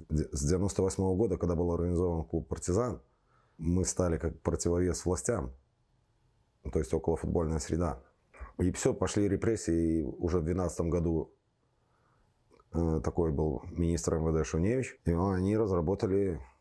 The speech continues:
анти-, антивандальный, антифутбольный план. И все люди, которые имели отношение к околофутболу, автоматически попадали в этот список. И пошли репрессии против футбольных фанатов. Так что это не вопрос дв-, двен-, там, двадцатого года.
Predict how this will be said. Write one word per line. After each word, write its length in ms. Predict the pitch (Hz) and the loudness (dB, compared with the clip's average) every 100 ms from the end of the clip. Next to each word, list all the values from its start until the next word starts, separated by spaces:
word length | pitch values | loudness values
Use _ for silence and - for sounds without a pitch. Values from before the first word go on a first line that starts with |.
| _ | _
анти-, 540 | - 87 85 85 82 85 _ _ - | -4 -2 0 0 -2 -6 _ _ -4
антивандальный, 840 | 85 80 85 80 82 117 135 113 73 | -2 0 0 2 2 2 0 -2 -2
антифутбольный 680 | 92 - - 85 95 87 | -4 -4 -2 2 2 0
план. 360 | 85 90 78 65 | 0 0 0 -2
И 340 | 62 85 85 | 0 2 0
все 480 | 80 - 87 78 - - _ _ _ _ - | -2 -2 0 0 -4 -10 _ _ _ _ -2
люди, 280 | 87 90 78 | 0 2 0
которые 340 | - 85 82 | 0 2 2
имели 240 | 82 82 80 | 2 2 0
отношение 720 | 76 82 - 80 76 69 - - | 0 -2 0 0 0 -4 -8 -8
к 60 | - | -4
околофутболу, 720 | 76 71 71 78 131 185 180 - - - - - - - - | -2 -2 -2 0 2 0 -2 -12 -18 -14 -12 -10 -10 -14 -16
автоматически 600 | - - 101 113 151 - - | -8 -2 0 0 -2 -2 -6
попадали 420 | 104 92 101 107 | -4 0 2 2
в 60 | |
этот 200 | 101 104 | 0 -2
список. 440 | - 92 - - - - - | -2 -4 -4 -6 -6 -6 -6
И 180 | 95 110 | -2 -2
пошли 360 | 120 95 107 107 | 0 -2 0 0
репрессии 360 | - 110 - | 2 0 0
против 340 | - 101 95 - | -4 -2 -4 -4
футбольных 440 | - 78 90 80 | -4 0 -2 -2
фанатов. 540 | - 85 76 - - _ _ _ - | -4 -2 -2 -6 -18 _ _ _ -6
Так 160 | 90 78 | -4 -2
что 120 | 87 | -2
это 120 | - | 0
не 320 | 87 90 90 87 | 0 0 0 -2
вопрос 340 | 92 127 104 | 0 0 0
дв-, 260 | 80 80 85 | -2 -4 -4
двен-, 480 | 76 82 80 80 | -2 0 0 -2
там, 220 | 67 76 73 | -2 -2 -2
двадцатого 500 | 78 - 78 78 78 | -2 -2 -4 -2 -2
года. 340 | 73 65 | -2 -4